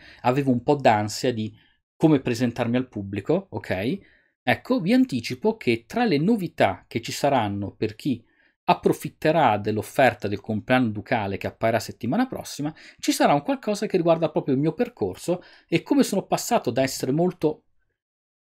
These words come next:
rigido, timoroso, anche io ho avuto la sindrome dell'impostore ovviamente molti, molti anni fa, parliamo di duemiladieci, du-, duemilaotto, duemilanove, duemiladieci, quel periodo lì, insomma, in cui comunque uno inizialmente dice, "Ma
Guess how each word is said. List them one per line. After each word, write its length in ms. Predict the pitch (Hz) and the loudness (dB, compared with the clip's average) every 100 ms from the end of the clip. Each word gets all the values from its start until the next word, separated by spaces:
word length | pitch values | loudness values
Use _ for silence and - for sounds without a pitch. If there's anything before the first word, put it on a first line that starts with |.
| _ _ | _ _
rigido, 580 | - 117 208 190 127 98 | -4 2 4 2 -2 -6
timoroso, 720 | - 139 117 131 240 247 110 | -2 2 4 6 4 4 0
anche 240 | - 131 127 | 0 0 2
io 60 | 202 | 2
ho 20 | |
avuto 220 | 156 - | 2 0
la 60 | 110 | -2
sindrome 360 | - 131 120 | 0 2 2
dell'impostore 640 | 113 107 107 98 - 170 | 2 -2 -6 -8 0 2
ovviamente 460 | 135 107 110 117 104 | 2 2 0 -2 -2
molti, 320 | 110 113 - | -2 -2 -2
molti 280 | 107 101 - | -4 -4 -4
anni 200 | 98 92 | -4 0
fa, 200 | - 127 | 2 2
parliamo 600 | - 95 95 101 101 98 | 2 -6 -4 -4 -4 -6
di 560 | 98 98 104 101 101 - _ _ _ _ _ _ _ _ _ _ | -10 -10 -10 -8 -10 -14 _ _ _ _ _ _ _ _ _ _
duemiladieci, 840 | 113 107 107 110 - 131 127 - 113 | -6 -2 -2 -4 -8 -8 -8 -8 -6
du-, 400 | 104 101 107 110 | -6 -4 -6 -4
duemilaotto, 600 | 120 120 117 110 127 123 | 0 0 2 0 0 -2
duemilanove, 520 | 110 107 104 98 127 | -2 -2 -2 -2 -2
duemiladieci, 640 | 113 104 101 101 135 - | 0 -2 -2 0 0 -2
quel 200 | - 107 | -4 -6
periodo 300 | - 107 101 | -4 -4 -4
lì, 140 | 107 160 | -2 -2
insomma, 360 | 127 - 104 | -4 -4 -4
in 60 | 101 | -6
cui 120 | 101 | -8
comunque 380 | - 120 131 120 | -4 -2 -2 -2
uno 140 | 123 | -2
inizialmente 520 | 110 92 101 123 127 | -2 -6 -2 -2 -2
dice, 160 | 95 101 | -8 -12
"Ma 160 | 95 | -14